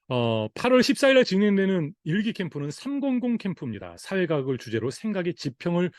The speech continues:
넓혀가는, 그래서 창의가 이 일 기 캠프의 주제입니다. 창의적인 사고를 훈련해 나가는,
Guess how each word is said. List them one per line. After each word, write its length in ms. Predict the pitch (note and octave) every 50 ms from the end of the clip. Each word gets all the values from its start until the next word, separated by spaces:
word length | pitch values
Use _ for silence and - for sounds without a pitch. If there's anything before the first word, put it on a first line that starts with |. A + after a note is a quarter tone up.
| _ _ _
넓혀가는, 560 | - A#2 B2+ F3 - - G#3+ F#3+ D3 G#2 F2+ E2+ _ _ _ _ _ _ _ _
그래서 380 | - C#3+ C#3 - G#3 C#3 - - _ _ _ _ _ _
창의가 880 | - - - C#4 D4 C#4+ G#3 - D3+ D3 D3 C3+ B2 F#3 A3+ B3+ A#3+ -
이 140 | - E3 F#3+
일 180 | D#3+ B2+ B2 C#3+
기 100 | C#3 C3+
캠프의 360 | - - A#2+ A2 - B2+ A2+
주제입니다. 500 | - - A#2 A2+ D3 G#2 F2+ F2 - _ _ _ _ _ _ _ _ _
창의적인 480 | _ - - F#3 E3 D3+ C#3 C3+ C3+ C3
사고를 400 | B2 - A2 G#2 A2+ A#2 A#2 A#2+
훈련해 640 | A#2 - - A3 G#3+ G#3+ G#3 G3+ G3 F#3+ G3 G3 F#3+
나가는, 640 | F3+ D3+ G#2+ G2+ G2 G#2 G#2 G#2 C#3+ A3+ C#4 B3